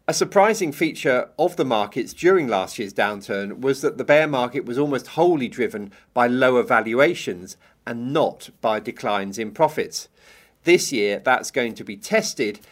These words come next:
as economies head into possible recessions.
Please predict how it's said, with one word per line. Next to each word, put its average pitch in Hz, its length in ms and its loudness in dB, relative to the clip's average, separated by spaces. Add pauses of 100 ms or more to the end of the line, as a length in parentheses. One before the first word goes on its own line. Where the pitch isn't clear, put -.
(200)
as 127 220 -2
economies 139 640 0
head 131 360 0
into 127 240 -8
possible 107 460 -4
recessions. 107 720 -4